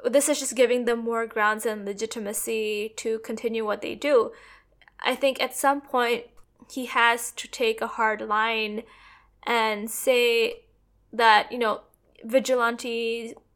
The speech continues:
actions and the mobocracy isn't right. Like, this is what I really appreciate in terms of, you know, uh, Ridwan Kamil, who is the mayor of Bandung, who also faced intolerance in his city.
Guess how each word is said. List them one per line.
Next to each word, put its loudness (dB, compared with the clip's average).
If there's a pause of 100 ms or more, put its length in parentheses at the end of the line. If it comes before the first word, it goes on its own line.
actions -2
and -4
the -2
mobocracy 4
isn't 2
right. -2 (480)
Like, 4
this -2
is -2
what 6
I 6
really 0
appreciate 0
in -8
terms -4
of, -6
you -6
know, -4 (180)
uh, 2
Ridwan 4
Kamil, 0
who -2
is 2
the -4
mayor -2
of -6
Bandung, -2
who 0
also 6
faced 2
intolerance -2
in -8
his 2
city. -4